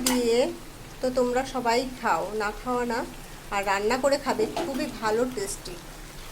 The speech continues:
এবার আমি সেই জিরের গুঁড়ো অ্যাড করলাম, জিরের গুঁড়ো, সেই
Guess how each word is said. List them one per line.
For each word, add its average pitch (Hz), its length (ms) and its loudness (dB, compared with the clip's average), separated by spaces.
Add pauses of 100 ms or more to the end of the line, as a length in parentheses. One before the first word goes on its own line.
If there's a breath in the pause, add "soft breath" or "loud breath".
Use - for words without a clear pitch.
(300)
এবার 262 220 6 (120)
আমি 269 200 2 (360)
সেই 233 320 2 (280)
জিরের 233 380 4 (120)
গুঁড়ো 247 280 2
অ্যাড 196 160 2 (140)
করলাম, 190 340 -2 (760)
জিরের 226 380 2
গুঁড়ো, 196 200 -4 (1800)
সেই 240 180 2